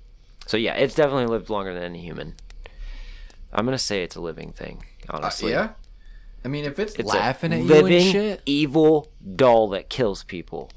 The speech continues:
Speaker 1: In October two thousand fifteen, the doll was taken to Las Vegas for a travel, Travel Channel television program in Zach Bagans' Haunting Museum. The episode originally aired on April second, two thousand sixteen,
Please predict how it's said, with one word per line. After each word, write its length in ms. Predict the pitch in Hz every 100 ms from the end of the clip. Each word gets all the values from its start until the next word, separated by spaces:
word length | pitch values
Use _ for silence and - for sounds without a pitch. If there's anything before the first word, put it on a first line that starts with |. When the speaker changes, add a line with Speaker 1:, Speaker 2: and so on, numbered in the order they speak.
| - - - - - - - - - -
Speaker 1:
In 200 | - 127 120
October 460 | 143 151 147 147
two 180 | 147 160
thousand 300 | 131 120 131
fifteen, 400 | 123 117 123 120
the 80 | 117
doll 240 | 101 104
was 100 | 107
taken 320 | - 104 104
to 100 | 104
Las 280 | 127 123 127
Vegas 340 | 104 104 104 -
for 220 | - 113
a 40 |
travel, 440 | 113 110 98 101 - - - - -
Travel 300 | 160 156 170 - - -
Channel 560 | - - 160 151 151 - -
television 600 | - 202 131 120 117 127 131 - - - -
program 420 | 156 107 98 110
in 140 | 113
Zach 280 | 107 107 -
Bagans' 400 | 104 101 101 101
Haunting 400 | 95 95 95 98
Museum. 640 | - 107 95 101 85 78 85 92
The 120 | 95
episode 400 | 113 - 127 127
originally 460 | 110 113 120 135 143
aired 260 | 110 113
on 300 | 98 98 101 - - - - _ 120
April 300 | 127 120 113
second, 420 | - 104 107 101
two 60 |
thousand 240 | 107 98 95
sixteen, 580 | 107 104 - 143 156